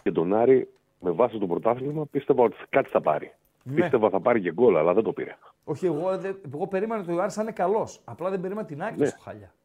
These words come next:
Speaker 2: Δεν έκανε ούτε μία φάση η
Speaker 1: Ούτε.
Speaker 2: άκρη, φίλε.
Speaker 1: Είχε μία φάση του Αραούχο που κόντραρε.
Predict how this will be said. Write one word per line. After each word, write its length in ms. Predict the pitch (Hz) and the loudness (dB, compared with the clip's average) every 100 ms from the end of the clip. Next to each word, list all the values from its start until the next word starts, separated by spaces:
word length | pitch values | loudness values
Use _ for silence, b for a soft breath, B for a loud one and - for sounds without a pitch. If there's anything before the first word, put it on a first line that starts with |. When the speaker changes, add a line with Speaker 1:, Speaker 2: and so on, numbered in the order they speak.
| _ | _
Speaker 2:
Δεν 140 | 160 | -14
έκανε 160 | 240 254 | -12 -10
ούτε 100 | 233 | -10
μία 180 | 254 254 | -10 -10
φάση 320 | - 214 - | -12 -14 -6
η 40 | |
Speaker 1:
Ούτε. 80 | 196 147 | -6 -6
Speaker 2:
άκρη, 100 | - | -14
φίλε. 200 | - 131 _ _ _ _ _ _ | -20 -20 _ _ _ _ _ _
Speaker 1:
Είχε 280 | - 127 90 | 0 0 2
μία 200 | 98 85 | 0 0
φάση 220 | 95 90 | 0 -2
του 100 | 90 | -2
Αραούχο 300 | 78 82 87 | 0 2 2
που 120 | 76 | 0
κόντραρε. 380 | 73 80 87 95 | -2 -2 0 0